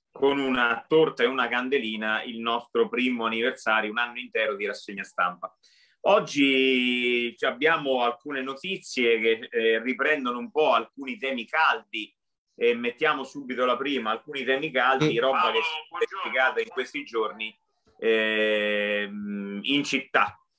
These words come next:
Speaker 1: Eh, ci sono state diverse cose che hanno un po', eh, raccolto e catalizzato l'attenzione. Mettiamo subito la prima notizia.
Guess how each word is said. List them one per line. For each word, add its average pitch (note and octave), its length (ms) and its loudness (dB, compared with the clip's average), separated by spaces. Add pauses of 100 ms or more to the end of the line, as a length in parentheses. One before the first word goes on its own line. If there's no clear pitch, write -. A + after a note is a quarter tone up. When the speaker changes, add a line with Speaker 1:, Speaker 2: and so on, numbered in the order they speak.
(100)
Speaker 1:
Eh, A2 480 4
ci B2+ 140 -8
sono B2+ 240 -4
state B2 340 2
diverse A#2+ 460 0
cose D#3 320 0
che A2 60 -2
hanno A2 560 -6
un A2 200 -12
po', A2+ 640 4
eh, G2+ 800 -2
raccolto A2+ 880 0
e G#2 400 -2
catalizzato A#2 640 0
l'attenzione. C#3+ 640 -4
Mettiamo A2+ 400 -6
subito A2 340 -4
la A2 80 2
prima C3 220 -4
notizia. D#3 580 -4